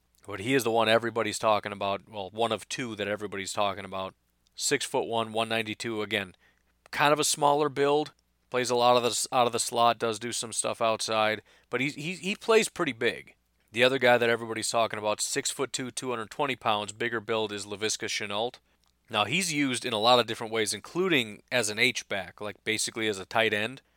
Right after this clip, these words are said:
So he lines up as a wildcat. He runs the ball a lot. He's used as a tight end, as, like, a lead blocker. He's used out wide as a wide receiver. He's used, uh, in the slot. So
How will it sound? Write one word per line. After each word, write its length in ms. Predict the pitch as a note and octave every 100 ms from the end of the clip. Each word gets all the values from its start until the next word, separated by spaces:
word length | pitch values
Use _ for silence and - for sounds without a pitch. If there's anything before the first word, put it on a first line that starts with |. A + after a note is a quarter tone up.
| _
So 160 | - A2+
he 160 | B2+
lines 280 | C3 B2+ C3
up 140 | A#2+ A2
as 80 |
a 60 | G2+
wildcat. 680 | G2 B2 B2+ - C3+ B2+ A#2+
He 80 |
runs 320 | A2+ A2 B2 B2
the 80 |
ball 340 | B2 B2 A#2+ A#2+
a 20 |
lot. 260 | A#2+ B2 A#2
He's 180 | A2+ G#2+
used 340 | A2 A2+ G#2+
as 140 | G2+
a 60 | -
tight 260 | - A#2 A2
end, 260 | B2 B2+
as, 140 | A#2 G2+
like, 160 | G2
a 60 | F#2+
lead 260 | G#2+ G2+
blocker. 460 | F#2+ A2+ B2 B2 A#2+
He's 240 | A2+ G2
used 200 | A2+ A2+
out 200 | G#2+ G#2
wide 260 | G2 G#2+ A2
as 80 | G2
a 80 | F#2+
wide 200 | G2+ F#2
receiver. 420 | - C3 C3+ B2+
He's 240 | A#2 G2+
used, 260 | G#2+ G2+ - - _
uh, 260 | - G2+ D#2+ -
in 140 | A2+
the 60 | G2+
slot. 580 | - A#2+ A#2 B2+ C3+ - _ _
So 300 | - F#2+ F2